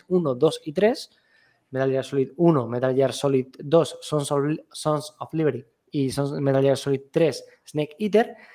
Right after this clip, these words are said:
Entiendo yo que serán las versiones subs-, sub-, Subsistence estas que sacaba Kojima con, con mejoras y demás.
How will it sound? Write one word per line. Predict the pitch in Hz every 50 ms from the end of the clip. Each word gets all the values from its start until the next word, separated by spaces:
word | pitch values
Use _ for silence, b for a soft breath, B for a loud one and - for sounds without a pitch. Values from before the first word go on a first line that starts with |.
| B B B B B _
Entiendo | - 127 120 131 131 127
yo | 135 147
que | 139 123
serán | - 123 123 127 131 127
las | 120 110 110
versiones | 113 113 104 - 131 127 127 123 - -
subs-, | 135 127 - - - - 151 147 -
sub-, | 113 - - - 127 -
Subsistence | - - - - 139 127 - - - 165 - - - 147 131 131 - 151
estas | 139 - 135 -
que | - 131
sacaba | - 131 127 131 127 127 131 127 127 127 127 123
Kojima | 131 127 127 131 131 127 127 123
con, | 123 131 127 127 127 127 131 - -
con | - 135 131
mejoras | 127 131 123 113 131 131 131 - 147
y | 151
demás. | 160 190 226 247 - b